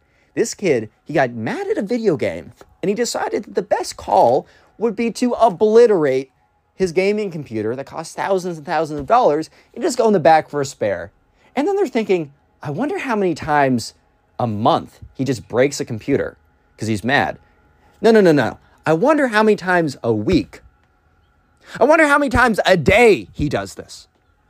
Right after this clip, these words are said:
So sure enough, they go on, and the thing is, Ben is moving like nothing happened.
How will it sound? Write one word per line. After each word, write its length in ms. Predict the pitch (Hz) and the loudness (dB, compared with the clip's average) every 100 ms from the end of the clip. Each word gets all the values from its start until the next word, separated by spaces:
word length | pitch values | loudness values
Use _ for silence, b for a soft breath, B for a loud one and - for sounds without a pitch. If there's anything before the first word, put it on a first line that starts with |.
| _ _ _ _ _ _ | _ _ _ _ _ _
So 180 | - 185 | 0 0
sure 300 | 160 214 175 | 4 2 4
enough, 320 | 147 143 - b b | 2 0 -2 b b
they 120 | 170 160 | 2 4
go 240 | 170 185 | 6 6
on, 360 | 156 143 147 b b - | 4 2 0 b b -10
and 100 | 151 | -8
the 60 | 151 | -6
thing 220 | 220 202 | -4 -4
is, 160 | 160 - | -4 -6
Ben 340 | 90 165 233 | -8 -6 -2
is 180 | 214 139 | -4 -2
moving 480 | 180 185 135 120 - | -2 0 -2 -6 -6
like 180 | 123 127 | -4 -4
nothing 360 | 135 139 127 110 | -4 -6 -8 -12
happened. 500 | 113 76 - _ | -12 -14 -20 _